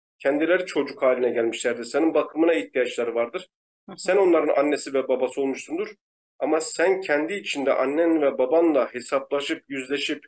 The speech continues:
Speaker 1: yasını tutup onları aşamadığın müddetçe onların sende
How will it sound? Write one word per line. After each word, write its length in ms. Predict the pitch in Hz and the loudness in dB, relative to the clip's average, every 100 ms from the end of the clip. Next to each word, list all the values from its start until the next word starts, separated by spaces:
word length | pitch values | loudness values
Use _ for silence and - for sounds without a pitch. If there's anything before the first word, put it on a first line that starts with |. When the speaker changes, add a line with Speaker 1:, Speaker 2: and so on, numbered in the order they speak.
| _ _ _ _ _ | _ _ _ _ _
Speaker 1:
yasını 600 | 117 127 143 - 165 190 | -4 0 2 4 4 2
tutup 320 | 190 - 131 - | -2 -8 -10 -4
onları 360 | 139 160 180 - | 0 2 2 0
aşamadığın 560 | - 208 196 160 139 | 0 0 2 2 0
müddetçe 680 | 123 123 120 185 - 202 202 - _ _ _ | 0 -4 -4 -6 -2 -2 -2 -8 _ _ _
onların 360 | 147 160 175 202 | 0 4 4 2
sende 380 | 190 165 151 | 0 0 0